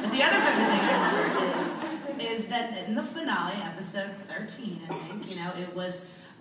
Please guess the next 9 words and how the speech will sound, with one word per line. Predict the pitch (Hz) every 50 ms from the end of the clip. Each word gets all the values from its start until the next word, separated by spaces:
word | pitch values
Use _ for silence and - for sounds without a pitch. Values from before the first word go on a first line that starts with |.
| - - -
Pace-, | - - 214 214 - - - -
uh, | 190 180 - 196 175 170 170 -
Joey | - 190 175 175 190 214
and | 220 220
Dawson | 196 175 156 - 160 - 220 208 208 202 - - - -
kissed. | - - 320 - - - - - - - - - - - - - - - - - - - - - - - - - - - - - - - - - - - -
You | 214 240 233
had | 208 208 - 208
your, | 208 190